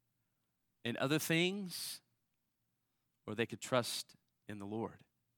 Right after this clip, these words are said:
They could trust in the Lord. Isaiah twenty-six three, if you go back up a few verses in the Bible, it says, "The steadfast mind of, uh, the, the steadfast of mind you will keep in perfect peace because he trusts in you." And that's a great promise.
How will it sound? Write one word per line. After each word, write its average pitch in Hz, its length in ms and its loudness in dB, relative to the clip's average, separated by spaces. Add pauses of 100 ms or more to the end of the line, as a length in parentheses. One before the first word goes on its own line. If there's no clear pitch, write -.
(960)
They 101 60 -14
could 104 100 -12
trust - 260 -8
in 104 100 -12
the 92 60 -12
Lord. 98 160 -10 (560)
Isaiah 160 260 12
twenty-six 170 540 2
three, 151 240 6
if 113 100 0
you 120 80 -4
go 131 140 4
back 135 260 12 (200)
up 135 260 6
a 120 100 -2
few 139 200 0
verses 120 500 0
in 120 200 -2
the 117 60 -2
Bible, 120 380 8 (260)
it 135 100 4
says, 151 220 4 (200)
"The 151 100 4
steadfast 185 560 10
mind 165 280 10
of, 143 360 10 (520)
uh, 120 500 10 (240)
the, 143 180 8
the 147 80 2
steadfast 185 560 10
of 120 120 0
mind 123 680 6
you 143 180 2
will 143 120 4
keep 160 280 0
in 135 80 0
perfect - 320 -2
peace 151 240 2
because 127 360 6
he 131 120 0
trusts - 580 4
in 120 400 2 (400)
you." 123 480 2
And 135 140 0
that's 175 180 6
a 165 60 2
great 165 260 2
promise. 214 600 -4